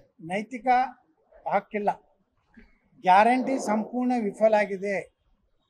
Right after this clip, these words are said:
ಗ್ಯಾರಂಟಿ ತೆಗೆದ್ರೆ ಪೂರ್ತಿ ಜೀರೋ ಆಗ್ತೀವಿ ಅಂತ ಹೇಳಿ ಅದಕ್ಕೆ ಹಾಲಿನ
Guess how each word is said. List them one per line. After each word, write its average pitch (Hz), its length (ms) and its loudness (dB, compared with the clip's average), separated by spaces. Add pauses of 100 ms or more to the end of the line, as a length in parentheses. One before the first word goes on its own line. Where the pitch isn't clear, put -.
(640)
ಗ್ಯಾರಂಟಿ 269 1120 2 (880)
ತೆಗೆದ್ರೆ 302 460 6
ಪೂರ್ತಿ 294 600 -4
ಜೀರೋ 233 280 0
ಆಗ್ತೀವಿ 262 400 4
ಅಂತ 247 140 -10
ಹೇಳಿ 240 520 4 (840)
ಅದಕ್ಕೆ 262 380 4
ಹಾಲಿನ 226 560 6